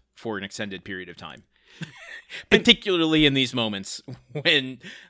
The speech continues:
Speaker 1: uh, you know, you can't do anything about it. Like, I was about to be Elaine in that episode of Seinfeld where
Speaker 2: <laughs>
Speaker 1: you <laughs> short out your neighbor's, uh, electricity just to get something to stop.
Speaker 2: Yeah.
Speaker 1: And then I'm sure, like, the cat would have started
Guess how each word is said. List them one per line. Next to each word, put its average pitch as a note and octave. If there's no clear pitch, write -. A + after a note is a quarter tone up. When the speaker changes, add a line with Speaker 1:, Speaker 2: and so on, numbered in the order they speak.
Speaker 1:
uh, B2
you C3+
know, A2
you A2+
can't B2+
do A#2
anything G#2
about F#2
it. F2+
Like, G#2
I B2
was C3+
about A#2
to B2
be A2
Elaine G#2+
in G#2
that G2+
episode G#2+
of G2
Seinfeld G2
where A2+
Speaker 2:
<laughs> -
Speaker 1:
you A#3+
<laughs> -
short D#3+
out A#2+
your A2+
neighbor's, A2
uh, G2+
electricity A2
just G#2+
to B2+
get A2
something G#2+
to G2
stop. -
Speaker 2:
Yeah. F2+
Speaker 1:
And D3+
then D3
I'm C#3
sure, B2+
like, A2
the A2+
cat G#2
would G2
have F#2+
started F#2+